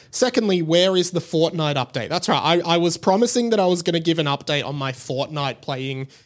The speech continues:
experience as a nearly thirty-year-old man. Um, I've done most of that on the Pat and Mike show. So if you wanna hear my Fortnite updates, go and subscribe to the Patreon. I'll, it's on the Pat and Mike show. So there's your answer, Darcy. Thank you very, very much. Okay.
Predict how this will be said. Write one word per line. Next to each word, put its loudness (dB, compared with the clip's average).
experience -2
as 0
a 0
nearly 0
thirty-year-old 0
man. -2
Um, 2
I've -2
done 2
most 2
of -2
that 2
on 4
the 2
Pat 0
and -2
Mike 0
show. -6
So 0
if 0
you 0
wanna 4
hear 4
my 0
Fortnite 2
updates, -2
go 2
and -8
subscribe -2
to -4
the -8
Patreon. -6
I'll, -8
it's -6
on 2
the -6
Pat -2
and -8
Mike -8
show. -8
So -4
there's 0
your -4
answer, -6
Darcy. -2
Thank 0
you 2
very, 2
very 2
much. 0
Okay. 2